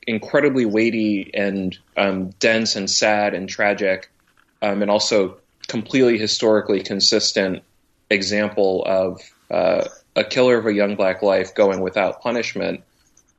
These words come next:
and also just, like, really, really super banal American popular culture. And so I think that was kind of the, the nervous center of, the creative nervous center of the book.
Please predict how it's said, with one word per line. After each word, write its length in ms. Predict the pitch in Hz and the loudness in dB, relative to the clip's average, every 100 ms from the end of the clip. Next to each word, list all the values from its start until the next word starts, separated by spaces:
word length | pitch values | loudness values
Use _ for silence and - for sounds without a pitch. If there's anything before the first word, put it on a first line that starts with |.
| _ | _
and 100 | 110 | 2
also 420 | 120 127 135 123 107 | 2 4 4 2 2
just, 380 | - - - 104 | -4 -6 -6 -4
like, 220 | 104 95 | -4 -4
really, 320 | 113 127 143 123 | 0 4 4 4
really 240 | 131 110 | 4 2
super 420 | - - 131 117 | 2 0 0 -2
banal 460 | 92 107 113 104 92 | 0 0 0 0 0
American 480 | 98 101 101 98 95 | 0 0 0 -4 -2
popular 440 | 101 101 98 87 | -2 0 -2 -4
culture. 440 | - 98 98 151 | -2 -2 0 0
And 120 | 127 110 | 0 0
so 160 | 117 | 0
I 60 | 101 | 0
think 300 | - 113 - | -2 -4 0
that 180 | 120 104 | 0 0
was 160 | - | -6
kind 300 | - 107 101 | -6 -6 -6
of 80 | 95 | -4
the, 340 | 95 92 92 - _ _ _ _ _ _ | -2 -2 -4 -8 _ _ _ _ _ _
the 300 | 107 98 92 | 2 4 4
nervous 500 | 95 117 113 120 - | 2 0 0 0 0
center 600 | 110 98 101 95 92 - _ - | 0 -2 -2 -2 -4 -8 _ 2
of, 380 | 101 98 90 - - _ _ _ _ _ _ _ _ _ - | 4 4 0 -6 -20 _ _ _ _ _ _ _ _ _ -6
the 80 | 120 | -6
creative 400 | - 135 135 123 | 0 4 4 4
nervous 320 | 113 113 113 | 2 0 -2
center 320 | - 110 98 | -4 -2 0
of 80 | 98 | -2
the 60 | 92 | -2
book. 500 | 90 101 95 92 | -2 0 0 -4